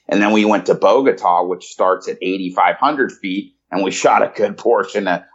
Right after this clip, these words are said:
way above that up in the hills, you know, ten, twelve thousand feet. So, I mean, we were gasping for air, and those, the, you know, the crew, they were tough, man, pushing those carts through the snow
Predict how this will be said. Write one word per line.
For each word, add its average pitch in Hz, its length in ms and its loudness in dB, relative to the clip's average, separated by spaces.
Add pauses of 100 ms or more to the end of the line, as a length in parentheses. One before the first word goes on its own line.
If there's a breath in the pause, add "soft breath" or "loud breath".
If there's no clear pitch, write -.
way 113 420 4
above 95 360 0
that 95 240 2
up 92 180 -4
in 92 100 -4
the 87 80 -4
hills, 87 380 0
you 92 60 -8
know, 82 160 -2
ten, 95 340 -4
twelve 92 360 2
thousand 87 440 0
feet. 92 240 -10
So, 92 300 2 (380 soft breath)
I 98 100 0
mean, 98 220 -6
we 117 120 4
were 123 220 2
gasping 98 580 -2
for 90 240 -4
air, 104 240 2
and 92 120 -4
those, 95 240 -2
the, 92 220 -4
you 101 100 -8
know, 90 160 -2
the 85 80 -4
crew, 117 460 0
they 101 140 0
were 92 160 -8
tough, 104 400 0
man, 87 260 -6
pushing 104 340 -4
those 90 220 0
carts 98 440 0
through 92 160 -8
the 90 80 -18
snow 101 640 2